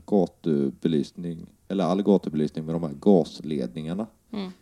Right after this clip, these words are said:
Speaker 1: Och, eh, då kan vi tänka sig att det, det är bara att trycka på en knapp. Men, eh, vi rör oss i artonhundratalet, så det var inte så enkelt.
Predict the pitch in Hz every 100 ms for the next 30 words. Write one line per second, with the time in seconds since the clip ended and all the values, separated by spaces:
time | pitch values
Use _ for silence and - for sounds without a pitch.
0 | _ _ _ - 107 - - 110 107 101
1 | 101 98 104 _ - _ _ - 127 123
2 | 135 135 90 - 107 95 - - 101 95
3 | 104 92 85 87 - _ _ _ - 113
4 | 85 - 87 - 107 - - - - _
5 | _ _ _ _ _ _ 92 95 90 85
6 | 82 82 82 80 92 95 76 85 98 107
7 | - 67 - 87 - 101 107 123 139 113
8 | 85 - -